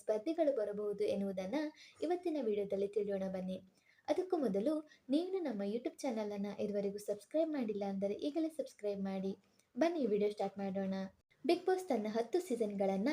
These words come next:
ಯಶಸ್ವಿಯಾಗಿ ಮುಗಿಸಿದ್ದಷ್ಟೇ ಅಲ್ಲದೆ Bigg Boss ಸೀಸನ್ ಹನ್ನೊಂದರ ಆರಂಭಕ್ಕೂ ಸಹ ಅದ್ದೂರಿಯಾಗಿ ತಯಾರಿ ನಡೆಸುತ್ತಿದೆ. ಈ ಬೆನ್ನಲ್ಲೇ ಈ ಬಾರಿ Bigg Boss ಕಾರ್ಯಕ್ರಮವನ್ನ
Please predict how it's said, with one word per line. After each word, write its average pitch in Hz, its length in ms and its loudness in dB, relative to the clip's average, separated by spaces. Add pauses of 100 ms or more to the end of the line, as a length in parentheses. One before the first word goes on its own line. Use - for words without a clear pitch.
ಯಶಸ್ವಿಯಾಗಿ 233 760 4
ಮುಗಿಸಿದ್ದಷ್ಟೇ 262 680 0
ಅಲ್ಲದೆ 208 680 4
Bigg 349 140 6
Boss 381 180 6
ಸೀಸನ್ 233 360 2
ಹನ್ನೊಂದರ 208 420 2 (140)
ಆರಂಭಕ್ಕೂ 320 460 2
ಸಹ 269 500 0
ಅದ್ದೂರಿಯಾಗಿ 254 680 4
ತಯಾರಿ 220 360 4
ನಡೆಸುತ್ತಿದೆ. 208 880 0 (100)
ಈ 359 120 12
ಬೆನ್ನಲ್ಲೇ 262 880 4
ಈ 349 80 8
ಬಾರಿ 240 300 4
Bigg 226 200 0
Boss 349 280 -2
ಕಾರ್ಯಕ್ರಮವನ್ನ 214 720 2